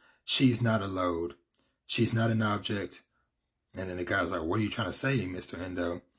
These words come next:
And he says, "Her name is Kana. She's not a thing.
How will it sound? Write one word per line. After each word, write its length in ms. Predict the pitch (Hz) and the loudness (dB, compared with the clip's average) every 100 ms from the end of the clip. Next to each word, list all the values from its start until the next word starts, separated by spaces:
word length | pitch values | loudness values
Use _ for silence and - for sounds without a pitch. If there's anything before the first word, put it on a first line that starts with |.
| - _ _ - | -20 _ _ -18
And 80 | 90 | -8
he 80 | |
says, 400 | - 107 92 87 | -4 -2 -2 -2
"Her 180 | - 117 | 0 2
name 240 | 110 113 90 | 4 2 2
is 120 | - | -2
Kana. 540 | - 113 90 80 82 - _ _ | -2 -2 -2 -4 -10 -14 _ _
She's 280 | - 110 98 | -4 -2 0
not 180 | 107 107 | 0 0
a 80 | 87 | -2
thing. 640 | - 123 104 82 85 - | -2 0 0 0 -8 -14